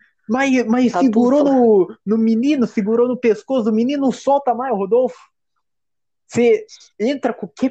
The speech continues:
Speaker 1: pessoa lá dentro da casa, lá, o Caio fala assim, "Você conhece o Rodolfo? Ó, ele é um cantor sertanejo, hein? Olha, eu conheço, eu sou fã dele." Ele, o Caio é assim.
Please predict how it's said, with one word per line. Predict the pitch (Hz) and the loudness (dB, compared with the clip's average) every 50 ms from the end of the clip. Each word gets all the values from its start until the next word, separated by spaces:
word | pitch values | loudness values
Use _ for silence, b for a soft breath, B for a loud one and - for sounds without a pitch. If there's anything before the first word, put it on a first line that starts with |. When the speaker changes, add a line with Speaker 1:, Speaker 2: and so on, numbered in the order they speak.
| - | -2
Speaker 1:
pessoa | - 262 214 160 - - 247 254 240 233 | -2 -4 -4 -4 -6 -4 -2 0 0 0
lá | 208 | 0
dentro | 185 208 220 214 | 0 -2 -2 -2
da | 214 202 | -4 -6
casa, | - - 196 196 190 196 | -6 -6 -6 -4 -4 -4
lá, | 190 190 | -4 -4
o | 190 185 | -4 -6
Caio | - - 214 196 190 | -6 -6 -6 -6 -4
fala | - 202 196 175 | -2 -4 -4 -4
assim, | - 190 170 B B B B - | -4 -8 -8 B B B B -20
"Você | - | -8
conhece | - 247 233 240 233 - 202 | -4 -4 -2 -2 -2 -2 -2
o | |
Rodolfo? | 190 196 180 160 202 233 262 277 247 214 196 | 0 0 0 0 -2 -2 -2 -2 -2 -2 -2
Ó, | 160 185 202 185 | 0 0 0 0
ele | 165 156 156 127 127 151 180 226 | 0 -2 -2 -2 -2 -2 0 0
é | 269 | -2
um | 277 277 | -4 -6
cantor | - - 254 226 190 - 226 233 254 | -4 -4 -2 -2 -2 0 0 0 0
sertanejo, | 247 - 262 254 247 - 269 233 226 240 254 233 214 226 | 0 0 0 0 0 -2 -2 -2 0 0 2 2 2 0
hein? | 254 269 254 | 0 -2 -2
Olha, | 185 196 240 240 | 0 0 0 0
eu | 208 165 | 0 -2
conheço, | - - - 214 240 240 240 247 247 226 - - | -2 -2 -2 -2 0 0 0 0 -2 -2 -2 -2
eu | 160 160 | -4 -2
sou | - 214 208 160 | -2 -2 -4 -4
fã | - - 208 233 | -6 -6 -6 -4
dele." | 220 151 123 110 | -2 -4 -4 -4
Ele, | 110 123 139 185 240 - - 127 | -6 -8 -8 -8 -8 -10 -12 -14
o | 123 - _ - | -18 -20 _ -8
Caio | 143 135 151 190 | -6 -4 -4 -4
é | 262 330 359 | -6 -8 -12
assim. | - _ - 165 | -14 _ -14 -14